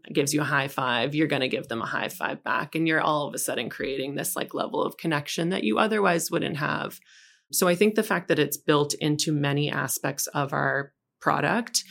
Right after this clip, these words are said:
you know, both on the hardware and on the app, is critical. I think the second thing is we then have thought about, okay, well, where can we help continue that community onto other platforms, and namely social media? So using Facebook and Instagram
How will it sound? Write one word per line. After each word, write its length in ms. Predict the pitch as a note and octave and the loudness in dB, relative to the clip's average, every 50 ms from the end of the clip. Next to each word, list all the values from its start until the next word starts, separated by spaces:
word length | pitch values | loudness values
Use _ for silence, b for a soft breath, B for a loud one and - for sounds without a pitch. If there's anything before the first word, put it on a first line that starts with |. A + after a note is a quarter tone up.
| B B B B B B B - | B B B B B B B 0
you 120 | - E3+ D3+ | 2 4 4
know, 80 | C#3+ | 4
both 240 | C#3+ C#3+ C#3+ C#3+ - | 4 2 0 2 2
on 140 | D3 C#3+ C#3+ | 2 2 2
the 80 | C#3+ | 2
hardware 420 | C#3+ D3 D3 C#3+ C3+ D3 D3 - - | 0 0 0 2 2 0 0 0 0
and 220 | D#3 C#3+ C#3+ C#3+ | 0 0 0 0
on 240 | - - D3 C#3+ C#3+ | 0 0 0 0 2
the 140 | C#3+ C#3+ - | 0 0 2
app, 340 | D3 C#3+ D3 E3 - - - | 2 2 2 2 0 -2 0
is 400 | - D#3 D3 C#3+ C#3 C3+ - - | 2 2 4 4 2 0 -2 -2
critical. 680 | - - D3+ - D3+ D3 - G3 G#3 B3+ - D4+ - - _ _ _ - - | 0 -2 0 0 0 0 0 -2 0 0 -2 -4 -8 -14 _ _ _ -8 0
I 120 | - F#3 F3 | 2 2 4
think 300 | - G3+ G3+ G3 G3 - | 6 4 4 4 2 0
the 100 | E3+ E3+ | -2 0
second 420 | - F3 E3 E3 - E3+ D#3+ E3 | 2 0 0 0 0 0 0 2
thing 220 | E3 D#3 D3+ D3+ | 2 2 2 2
is 480 | D3+ C#3+ C#3+ C#3+ C#3+ C#3 C#3 - - - B B B B B B B B B B _ - | 2 2 2 2 0 0 -2 -4 -6 -6 B B B B B B B B B B _ -6
we 300 | - D#3+ F3+ F#3 F#3 F#3 | -2 0 2 4 4 4
then 320 | E3+ F3 E3+ D#3+ D#3 D#3+ | 6 6 6 8 6 6
have 400 | D#3 - E3 D3+ D3 C#3+ C#3 - - - _ _ _ _ _ - | 4 4 2 2 2 2 -2 -8 -12 -16 _ _ _ _ _ -16
thought 280 | - - E3 D3+ D3 D3+ | 0 2 4 4 6 4
about, 420 | D3+ D3 D3+ C#3+ C#3+ C#3 C#3+ - | 4 4 4 4 4 4 2 2
okay, 220 | F3+ F3 - D#3 | 0 4 4 4
well, 180 | D3+ D3 D3+ D3 | 6 6 6 6
where 200 | D3 D#3 D3 D3+ | 6 4 4 4
can 200 | D3 - F3+ E3 | 2 0 0 0
we 120 | D#3 D3+ | 2 0
help 320 | D3+ C#3 D#3 C#3+ C3+ C#3 - - - _ _ _ _ _ | 0 0 0 -2 -2 -2 -6 -14 -20 _ _ _ _ _
continue 540 | - - E3 D#3+ - - F3 E3 E3 D#3+ D#3 | 0 0 2 2 2 2 4 4 4 4 4
that 200 | D3+ C#3 C#3+ - | 4 2 0 -2
community 680 | - E3 D3+ D3+ D3 C#3+ C#3+ C#3 - C#3+ C#3 C#3 C#3 - | -2 0 2 2 2 2 0 0 0 0 0 0 -2 -2
onto 320 | - D3+ C#3+ C#3 C#3 - - - | -2 -2 -2 0 -2 -4 -4 -2
other 240 | - D#3 D#3 C#3 C#3 | -2 0 0 -2 -2
platforms, 640 | - - D#3+ D#3+ - - - C#3+ C3 C#3+ - - | -2 -2 -2 -2 -2 -2 -4 -2 -2 -2 0 2
and 100 | E3 D#3 | 2 2
namely 340 | D#3 D#3 D3+ D3 C#3+ C#3+ C#3+ | 2 2 2 0 0 -2 -2
social 360 | C#3 - D3 C#3 C#3 - - | -2 -2 -2 -2 -2 -4 -4
media? 380 | C#3 C3+ - - - - - - | -4 -2 -2 -2 -2 -2 -2 -2
So 160 | E3+ - E3 | 0 0 0
using 360 | D3+ D3+ D#3 D#3+ D3+ D#3 D#3 | 2 2 2 0 0 0 -4
Facebook 640 | D3+ - - E3 E3 E3 - - E3+ D#3+ D#3 D3+ - | -4 -2 0 0 0 0 -2 -2 -2 -2 -2 -2 -4
and 140 | C#3+ D3+ D3+ | -4 -2 0
Instagram 680 | D#3+ E3+ E3 - - D#3 D#3 D#3 D3+ D3+ D3+ D3+ D3+ | 0 0 0 0 -2 0 -2 0 0 0 0 0 -2